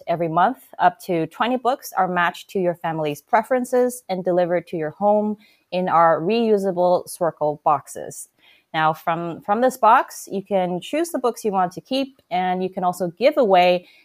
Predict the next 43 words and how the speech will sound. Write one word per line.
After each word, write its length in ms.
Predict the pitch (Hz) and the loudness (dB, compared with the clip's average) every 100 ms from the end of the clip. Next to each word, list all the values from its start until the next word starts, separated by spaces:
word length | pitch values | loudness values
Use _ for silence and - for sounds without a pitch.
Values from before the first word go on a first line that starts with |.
| - | -4
any 180 | 226 220 | 0 2
of 100 | 196 | 0
your 140 | 185 | 0
own 260 | 175 247 262 | 2 2 4
books 340 | 180 151 - | 4 4 -2
that 200 | 175 151 | -2 0
you 160 | 165 165 | -2 -2
no 220 | 180 233 | 0 2
longer 320 | 196 165 165 | 2 0 -2
read 320 | 151 160 165 _ | 0 -2 -4 _
by 160 | 165 | 0
putting 380 | 160 - 185 180 | 0 -2 -4 -2
them 180 | 170 170 - | -2 -4 -4
into 340 | 190 185 - | -4 -4 -6
the 120 | 143 | -6
box. 540 | - 127 - - - - _ _ | -6 -6 -6 -10 -18 -20 _ _
So 180 | - 202 | -2 0
effectively, 800 | 185 262 254 262 220 240 240 233 - _ | 2 4 4 2 2 2 2 0 -10 _
you're 120 | 214 233 | 2 2
doing 400 | 226 220 226 220 | 4 4 4 0
a 320 | 185 185 185 | 0 -2 0
book 160 | 185 180 | -2 -4
swap 420 | - 180 175 - _ _ | 2 4 6 2 _ _
at 160 | 160 151 | -2 -2
home. 460 | - 151 131 - - _ _ _ - | -2 -4 -4 -6 -20 _ _ _ -8
And 220 | 165 160 | -6 -6
when 180 | 160 175 | -6 0
then, 300 | 202 208 214 | 2 2 0
when 200 | 196 190 | -2 0
you're 120 | 180 | -2
done, 360 | 165 226 254 294 - | -2 -2 0 -2 -4
you 280 | - 180 170 | -4 -2 -2
ship 240 | 165 320 302 | -2 -4 0
away 260 | 240 214 | 2 4
your 120 | 196 | 2
box, 560 | 190 196 196 196 - - | 4 4 4 4 -6 -10
and 140 | 185 180 | -8 -6
the 60 | |
box 420 | 180 180 180 - - | 0 2 2 -2 -6
will 100 | 190 | -2
then 300 | 190 190 185 | -2 -2 -6
travel 500 | 196 180 170 175 - | -2 0 2 -2 -2
directly 540 | 170 185 185 190 190 | 0 2 2 2 0